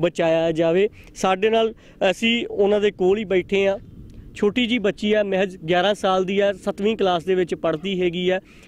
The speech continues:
ਗੁਰੂ ਹਰਸਾਏ ਦੇ ਗੋਲੂ ਕੇ ਮੋੜ ਦੇ ਵਿੱਚ, ਅ, ਜਿਹੜੇ ਰਹਿੰਦੇ ਆ, ਇਹਨਾਂ ਦੇ ਫਾਦਰ ਸਾਹਿਬ ਵੀ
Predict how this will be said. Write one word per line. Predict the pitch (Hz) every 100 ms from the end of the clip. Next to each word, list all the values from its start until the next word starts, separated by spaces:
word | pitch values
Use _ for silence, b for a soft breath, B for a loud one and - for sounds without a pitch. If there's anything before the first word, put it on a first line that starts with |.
| B B
ਗੁਰੂ | 170 202 247 226
ਹਰਸਾਏ | 208 220 185
ਦੇ | 175 202 202 B B B
ਗੋਲੂ | 156 202 240
ਕੇ | 247 247
ਮੋੜ | 220 202
ਦੇ | 190 202
ਵਿੱਚ, | 190 -
ਅ, | - 180 180
ਜਿਹੜੇ | 165 175 170
ਰਹਿੰਦੇ | 185 196
ਆ, |
ਇਹਨਾਂ | 208 202
ਦੇ | 196
ਫਾਦਰ | 175 165 185
ਸਾਹਿਬ | 196 185
ਵੀ | 180 202